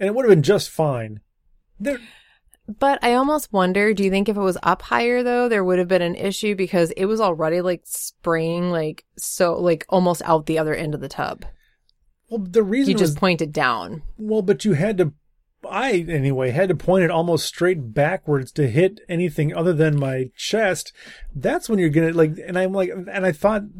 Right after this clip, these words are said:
Speaker 1: that exact same thing. It's like, I don't wanna point this too far, like, horizontal, 'cause then it'll shoot out the back of the tub. I have to make sure that I have to keep it somewhat up and down or pointing down, so it's not just like,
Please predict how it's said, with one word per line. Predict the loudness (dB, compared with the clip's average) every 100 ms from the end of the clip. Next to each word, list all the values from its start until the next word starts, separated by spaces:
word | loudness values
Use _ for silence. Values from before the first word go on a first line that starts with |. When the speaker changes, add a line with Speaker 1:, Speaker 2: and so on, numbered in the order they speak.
| 0
Speaker 1:
that | 2
exact | 2 2 2 0
same | -2 0
thing. | 0 -2
It's | -2
like, | -2
I | -2
don't |
wanna | 0 -2
point | -2 -2 -2
this | -4
too | -4 -2 -2
far, | 4 6 6 4
like, | -2 -4
horizontal, | -2 6 6 6 2 -2
'cause | 0 0
then | 2
it'll | 0 -4
shoot | -4 -2 0
out | 0
the |
back | -2 0 0 -2
of |
the | -4
tub. | 4 6 6 2 -4 _ _ _ _ -20 -20 -20 -20 -20 -20 _ _
I | -4
have | -2
to | 2
make | 2 2
sure | 2 4
that | 6 4 2
I |
have | -2
to | -2 -4 -8 -14 -10
keep | -4 -4
it |
somewhat | -4 2 2 4 4 4 0 _ _ _ -6
up | -4 -2
and | -2 -2
down | -4 -4
or | -6
pointing | -2 -2 0 -2 -2
down, | -2 -2 -2
so | -2
it's | -2 -2
not | -2 -2
just | -2 -4 -2
like, | -4